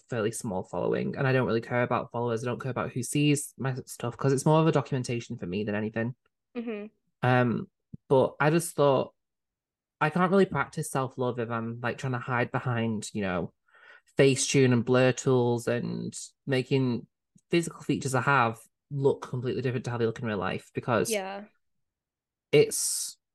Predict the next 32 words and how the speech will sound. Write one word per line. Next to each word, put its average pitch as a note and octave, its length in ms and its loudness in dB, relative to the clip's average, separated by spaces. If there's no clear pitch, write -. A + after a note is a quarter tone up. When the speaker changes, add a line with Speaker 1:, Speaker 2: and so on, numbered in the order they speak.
Speaker 1:
it's D3+ 200 6
not D3 160 6
healthy. D3 340 4
And C3 100 4
I, D3 180 4
I D#3+ 100 6
really, E3 460 6
I C#3 80 4
do C#3 240 2
sympathize C#3 680 -2
with C3+ 100 -4
someone C3 220 -8
like A#2 240 -4
Khloe B2+ 280 2
Kardashian, A2 540 -2
especially A#2 520 -2
because A2+ 500 0
she E3+ 240 4
had F#3 200 2
the E3+ 80 -4
reputation C3+ 840 -2
as A#2+ 220 0
being, A#2+ 200 -2
like, A2+ 200 -4
the A#2 100 -6
fat - 320 -8
sister D#3+ 520 2
and, C3 120 2
like, B2+ 140 2
the B2+ 160 -2
ugly C#3 240 0
sister. D#3+ 500 -2